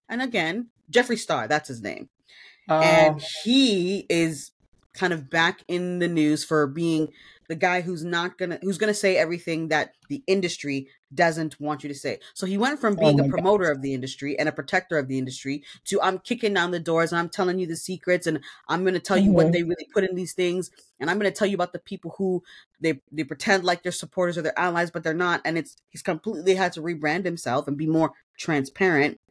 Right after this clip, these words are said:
Speaker 1: but to
Speaker 2: Yeah.
Speaker 1: that degree, to get back into people's good graces.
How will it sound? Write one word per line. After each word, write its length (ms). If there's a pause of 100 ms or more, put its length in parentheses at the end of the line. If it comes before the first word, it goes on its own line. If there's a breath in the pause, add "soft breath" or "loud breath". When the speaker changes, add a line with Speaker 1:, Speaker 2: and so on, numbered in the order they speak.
(120)
Speaker 1:
but 160
to 60 (180)
Speaker 2:
Yeah. 280
Speaker 1:
that 60
degree, 400 (340 soft breath)
to 100
get 400 (360)
back 260
into 200
people's 220
good 120
graces. 280